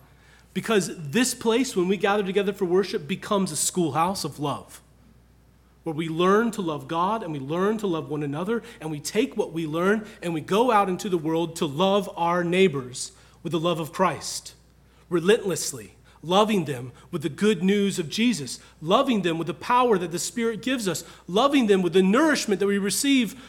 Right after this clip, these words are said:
from the blood and body of Jesus each week here around the table. This is what we do when we gather. We become faithful pupils of the Spirit who is here in our midst to train us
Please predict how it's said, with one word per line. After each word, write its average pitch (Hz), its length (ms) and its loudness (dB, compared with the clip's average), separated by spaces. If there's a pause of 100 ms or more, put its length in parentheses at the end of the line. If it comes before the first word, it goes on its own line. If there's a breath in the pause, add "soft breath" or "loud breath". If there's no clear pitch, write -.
from 214 140 2
the 220 60 6
blood 220 500 4 (140 loud breath)
and 185 180 2
body 240 460 6
of 190 120 -2
Jesus 196 640 4
each 247 340 2
week 240 220 2
here 208 240 6
around 190 160 2
the 175 80 -2
table. 175 460 -2 (220 loud breath)
This - 540 -2 (160)
is 185 180 -8
what 208 380 -10 (220)
we 208 100 -6
do 226 360 -2
when 170 220 -4
we 165 80 -4
gather. 190 520 -2 (760 soft breath)
We 220 80 -4
become 226 320 -4
faithful 233 480 -2
pupils 208 800 -4 (340 soft breath)
of 190 140 -8
the 220 100 -6
Spirit 240 800 -4 (140 soft breath)
who 208 180 -2
is 202 160 -4
here 254 300 -2
in 196 160 -4
our 196 100 -2
midst 220 440 -4
to 156 60 -10
train 233 400 -4
us 175 280 -6